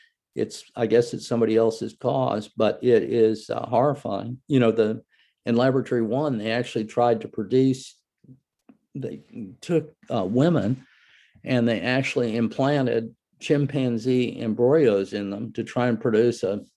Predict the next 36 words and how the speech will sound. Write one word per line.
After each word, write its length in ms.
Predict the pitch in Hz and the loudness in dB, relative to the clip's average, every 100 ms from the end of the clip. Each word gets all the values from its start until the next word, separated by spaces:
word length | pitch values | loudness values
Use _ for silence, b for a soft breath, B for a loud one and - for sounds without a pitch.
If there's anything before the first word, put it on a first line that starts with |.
| _ _ | _ _
a 80 | 120 | -2
mutant 560 | 110 123 131 127 120 107 | 2 4 4 2 -2 -2
species. 720 | - 131 170 - 92 - _ _ _ _ _ _ - | -6 -4 -4 -6 -8 -10 _ _ _ _ _ _ -2
And, 460 | 123 110 110 107 | 2 2 2 0
uh, 200 | - - - | -2 -4 -8
of 60 | - | -2
course, 260 | 135 120 | 0 0
they 100 | 135 | -2
concluded 640 | - 113 110 131 139 127 113 | -2 -4 -2 2 2 2 -2
that, 200 | - 127 | -10 -8
that, 140 | 113 - | -8 -4
that 180 | 113 92 | -2 0
animal 360 | 131 147 123 | 0 2 0
testing 500 | 110 120 113 - 110 | 0 -2 -2 -2 -2
didn't 220 | 117 117 | 0 0
give 140 | 107 135 | 0 -2
them 180 | 120 117 | -4 -2
good 160 | 120 | 0
enough 340 | 113 113 110 - | 0 -2 -4 -6
results 600 | 101 117 143 113 - - b b b _ - | -6 0 2 0 -2 -14 b b b _ -2
in 100 | 107 | 0
terms 280 | 131 113 - | 2 0 -4
of 120 | - | -6
poisons, 560 | 135 139 131 104 101 | 0 2 2 -4 -8
the 80 | - | -12
toxicity 640 | - 110 107 - 123 113 113 | -6 -6 -4 0 0 0 -2
of 100 | - | 0
poisons. 500 | 123 117 110 - - | 2 2 0 -10 -4
So 80 | |
they 100 | 113 104 | 0 2
moved 320 | 117 120 117 | 2 0 0
into 400 | 113 110 107 110 117 | -2 -2 -4 -6 -4
actually 340 | 107 - 107 | -4 -4 -2
using 360 | 107 107 110 104 | -2 -2 -2 -2
real 180 | 113 92 | 0 -2
people. 540 | 123 131 131 90 | -2 -4 -4 -8